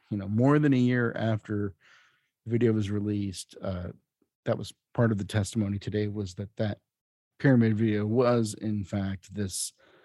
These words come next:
effect of the, the lens on the,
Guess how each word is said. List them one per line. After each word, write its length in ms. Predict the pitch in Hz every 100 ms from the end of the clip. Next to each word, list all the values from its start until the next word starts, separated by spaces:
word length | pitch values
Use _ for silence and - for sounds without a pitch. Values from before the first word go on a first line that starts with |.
| _ _ _ -
effect 440 | - 107 90 -
of 320 | - 101 90
the, 160 | 98 98
the 180 | 98 101
lens 580 | 95 98 104 92 - - _ -
on 180 | 101 101
the, 220 | 92 101